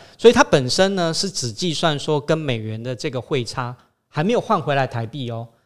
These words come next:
但如果另外一个呈现方式是以台币计算它的绩效的话，那就不一样了。它就变成说，美-，刚刚讲的那个美元的级别呢，它就会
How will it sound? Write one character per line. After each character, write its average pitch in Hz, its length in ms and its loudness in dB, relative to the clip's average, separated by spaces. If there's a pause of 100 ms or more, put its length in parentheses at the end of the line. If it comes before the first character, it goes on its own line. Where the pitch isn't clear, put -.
(280)
但 269 180 4
如 277 120 4
果 285 140 2
另 226 160 0
外 233 100 4
一 214 40 4
个 190 80 0
呈 156 200 -4
现 180 160 -4
方 170 200 -2
式 165 120 -6
是 185 240 -6
以 127 260 -10
台 143 300 -2
币 160 400 -6 (380)
计 196 220 -4
算 156 240 -2
它 160 140 -2
的 139 100 -4
绩 147 240 -6
效 147 200 0
的 123 100 -2
话， 127 200 0
那 156 140 -2
就 160 100 -4
不 139 220 -6
一 113 100 -8
样 117 240 -8
了。 143 100 -16 (360)
它 220 120 2
就 233 140 6
变 226 160 4
成 175 80 -2
说， 190 300 2 (240)
美-， 147 260 0
刚 202 160 2
刚 220 320 0
讲 117 240 -8
的 123 120 -4
那 156 120 -6
个 143 100 -4
美 127 360 -4
元 117 420 -8
的 135 240 -2
级 131 320 -6
别 117 280 -8
呢， 120 260 -8
它 170 120 -4
就 170 140 -2
会 170 260 -2